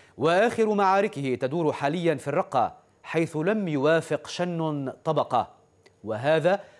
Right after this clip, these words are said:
هو الهجوم الثالث على مطار الطبقة، غير أن داعش لا يزال خلف مدارجه مع استمرار الغارات السورية عليه وسقوط قتلى من صفوف داعش. قدرات الدولة الإسلامية على السيطرة والخطف والذبح،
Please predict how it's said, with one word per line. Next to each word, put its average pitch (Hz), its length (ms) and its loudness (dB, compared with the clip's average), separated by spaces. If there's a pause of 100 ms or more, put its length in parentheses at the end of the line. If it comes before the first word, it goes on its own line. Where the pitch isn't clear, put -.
هو 165 160 2
الهجوم 147 500 -2
الثالث 156 540 0
على 120 200 0
مطار 135 320 0
الطبقة، 117 580 -4 (540)
غير 180 300 2
أن 180 160 0
داعش 202 460 2
لا 160 160 4
يزال 156 340 0
خلف 180 280 -4
مدارجه 160 640 -2
مع 131 180 0
استمرار 151 440 -2
الغارات 139 460 0
السورية 143 560 -2
عليه 135 440 0 (280)
وسقوط 139 560 -4
قتلى 156 440 -2
من 131 120 -6
صفوف 131 420 -8
داعش. 117 540 -2 (920)
قدرات 208 420 4
الدولة 202 400 2
الإسلامية 180 600 0
على 135 160 2
السيطرة 160 500 0
والخطف 135 440 -4
والذبح، 151 560 0